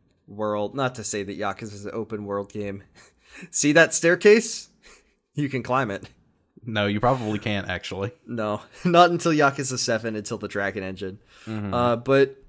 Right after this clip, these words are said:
Speaker 1: I don't know.
Speaker 2: There's nothing
Speaker 1: It's
Speaker 2: up there.
Speaker 1: like,
Speaker 2: Congratulations.
Speaker 1: yeah.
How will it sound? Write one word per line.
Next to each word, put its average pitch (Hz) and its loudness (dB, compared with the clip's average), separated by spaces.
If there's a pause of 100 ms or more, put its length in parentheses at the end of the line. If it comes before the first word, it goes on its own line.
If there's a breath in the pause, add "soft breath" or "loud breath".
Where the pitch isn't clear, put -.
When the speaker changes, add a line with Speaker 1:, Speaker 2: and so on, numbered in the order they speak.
(140)
Speaker 1:
I 277 10
don't 160 6
know. 131 2
Speaker 2:
There's 113 0
nothing 139 4
Speaker 1:
It's 139 4
Speaker 2:
up 220 6
there. 196 8
Speaker 1:
like, 175 -6
Speaker 2:
Congratulations. 110 -2
Speaker 1:
yeah. 123 2